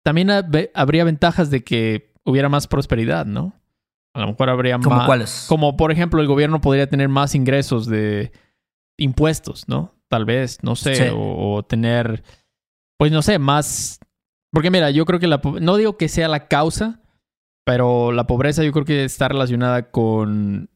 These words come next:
Speaker 1: el crimen, la inseguridad.
Speaker 2: Ujú.
Speaker 1: Entonces, si, si, se, si lograras combatir la pobreza un poco, a lo mejor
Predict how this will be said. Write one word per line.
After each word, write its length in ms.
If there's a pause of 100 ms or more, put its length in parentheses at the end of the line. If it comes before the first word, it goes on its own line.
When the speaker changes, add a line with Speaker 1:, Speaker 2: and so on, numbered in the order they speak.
(120)
Speaker 1:
el 200
crimen, 520 (540)
la 160
inseguridad. 640
Speaker 2:
Ujú. 220
Speaker 1:
Entonces, 320
si, 320
si, 360
se, 200 (160)
si 160
lograras 600 (680)
combatir 400
la 120
pobreza 360
un 100
poco, 220
a 40
lo 80
mejor 760